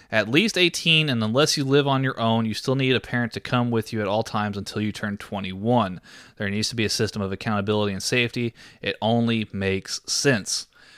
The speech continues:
Um, yeah, I mean, I would say fully, um,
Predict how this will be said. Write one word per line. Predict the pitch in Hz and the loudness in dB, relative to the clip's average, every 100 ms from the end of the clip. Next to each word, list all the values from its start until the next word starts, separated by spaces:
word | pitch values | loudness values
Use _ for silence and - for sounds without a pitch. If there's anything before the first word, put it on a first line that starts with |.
| - - - _ _ _ - | -20 -20 -20 _ _ _ 0
Um, | 190 233 208 127 123 | 4 4 2 -2 -4
yeah, | 147 160 104 | 6 8 8
I | 87 | 2
mean, | 117 117 117 | 4 4 2
I | - 147 | 4 4
would | |
say | 147 175 165 156 143 113 - - - - | 8 8 10 8 4 0 -10 -16 -20 -20
fully, | - - 233 269 156 117 113 110 - - - 117 | -20 -4 2 6 6 8 6 2 -6 -20 -6 2
um, | 120 123 120 117 117 113 110 101 | 6 6 6 6 6 4 2 -2